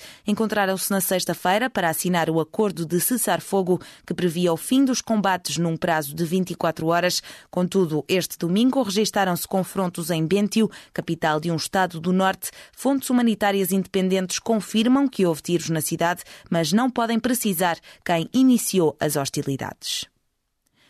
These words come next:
Após o sequestro de mais de duzentas alunas na Nigéria, o presidente francês François Hollande propôs a realização de uma cimeira para discutir o controlo da ameaça do Boko Haram no país. Numa visita ao Azerbaijão,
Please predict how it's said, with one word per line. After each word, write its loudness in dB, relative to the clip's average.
Após -2
o -2
sequestro 0
de 0
mais 2
de -6
duzentas 0
alunas 2
na 2
Nigéria, 2
o 0
presidente -2
francês 0
François 0
Hollande 0
propôs 0
a 0
realização 0
de 2
uma 2
cimeira 2
para 0
discutir 0
o -2
controlo 0
da 0
ameaça -2
do 0
Boko 0
Haram 2
no 0
país. 0
Numa 2
visita 0
ao 0
Azerbaijão, 0